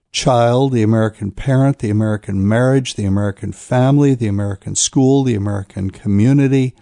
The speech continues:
and therefore America than psychologists even know how to solve. I do not believe that psychologists, if they practice from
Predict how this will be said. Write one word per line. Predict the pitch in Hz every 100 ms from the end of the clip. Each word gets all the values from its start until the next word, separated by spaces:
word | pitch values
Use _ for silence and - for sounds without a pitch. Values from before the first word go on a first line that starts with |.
| _ _ _ _ _
and | - 110 113 113 110 110
therefore | 110 113 110 131 127
America | 110 113 113 113 - 120
than | 107 104
psychologists | - 113 104 123 113 107 107 104
even | 131 110 107
know | 104 104
how | 92 113
to | 110
solve. | - - 104 98 98 _ _ _
I | 117 110
do | 135 175
not | 175 135
believe | 113 104 98 113
that | 110
psychologists, | - 120 104 - - 160 170 151 104 95 98 117 - - - - _ _ _ _ _
if | 123 113 -
they | 113
practice | 107 - 180 180 - 107 131 - - _ _ _ -
from | - - 131 117 110